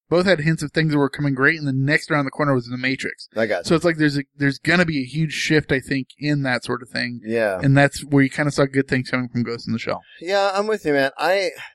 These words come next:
Speaker 2: like I said, I like Ghost in the Shell just fine, but I, I, I'm with you. I think something really hyper stylized is gonna come up soon, kinda like in the Matrix kinda style or whatever. I think, I think you're right. I think that's gonna be cool. Uh, real quick,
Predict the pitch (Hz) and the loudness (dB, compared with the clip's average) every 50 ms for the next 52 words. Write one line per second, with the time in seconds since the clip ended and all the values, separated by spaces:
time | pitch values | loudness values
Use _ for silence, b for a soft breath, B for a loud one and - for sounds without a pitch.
0 | _ _ _ _ 151 156 156 147 156 139 113 95 120 131 135 143 147 - - 135 | _ _ _ _ -2 -2 -2 2 2 2 2 4 2 4 4 4 2 2 2 0
1 | 123 117 123 113 - 131 117 107 101 - - - 110 104 98 95 87 92 98 92 | 2 2 -2 0 4 4 4 2 2 -4 -2 0 0 0 0 -4 -2 -2 -2 -2
2 | - _ 101 107 110 110 107 104 90 - - 76 87 - - 110 123 123 - - | -4 _ -4 -2 0 0 0 -2 -4 -4 -6 -6 -6 -4 -4 -2 -2 -2 0 0
3 | 147 160 190 196 170 131 104 92 95 _ _ 101 117 117 127 131 131 120 - _ | 2 4 2 2 2 2 -2 -2 -4 _ _ -2 0 2 2 2 2 0 -6 _
4 | _ _ - - - 143 143 143 143 143 135 131 123 120 117 113 110 - _ _ | _ _ -12 0 2 2 2 4 4 4 4 4 4 2 0 -2 -4 -8 _ _
5 | _ _ _ _ _ 113 117 117 120 123 131 139 143 147 143 135 131 131 131 127 | _ _ _ _ _ -12 -10 -8 -6 -2 0 2 2 2 4 2 2 2 2 0
6 | 123 120 117 117 107 - 101 101 113 117 117 - 117 117 - - - 120 113 110 | 0 0 -2 -4 -8 -10 -4 0 0 0 0 0 -2 -6 -6 -2 0 0 2 2
7 | 107 107 104 104 101 101 98 98 98 95 - - - _ _ _ - 107 107 - | 0 0 0 0 0 0 -2 -4 -6 -10 -14 -20 -20 _ _ _ -14 -12 -10 -6
8 | - - 202 196 - 101 101 98 92 87 - _ _ _ _ _ _ - - - | -4 -4 -4 -4 -6 -4 -2 -2 -2 -4 -6 _ _ _ _ _ _ -8 -2 0
9 | 117 113 110 107 104 - - 107 110 107 107 104 104 104 - 110 104 104 101 101 | 2 2 2 0 -2 -2 0 0 2 2 2 2 0 0 -2 -4 -4 -2 0 0
10 | 101 98 - - 101 101 - - - - - 101 98 98 - - - 101 98 95 | 0 0 0 -6 -6 -6 -6 -10 -4 0 0 0 0 0 -2 0 0 2 2 2
11 | 95 98 95 95 95 92 - _ _ _ _ _ _ _ - 101 104 104 104 107 | 2 2 2 2 0 -2 -6 _ _ _ _ _ _ _ 0 2 2 4 4 4
12 | 101 98 95 92 95 92 98 117 135 160 - - - - 165 180 185 175 180 180 | 4 4 4 4 2 2 4 4 4 4 2 2 2 2 2 2 2 2 4 4
13 | 165 123 - _ _ 120 120 120 120 113 117 120 110 - 123 110 - _ _ _ | 4 4 4 _ _ -4 -2 -2 -2 -2 -4 -6 -4 -4 -6 -6 -6 _ _ _
14 | _ _ _ _ _ _ _ - 135 135 131 131 165 190 180 - 180 185 208 | _ _ _ _ _ _ _ 0 0 0 2 2 0 0 0 0 0 -2 -2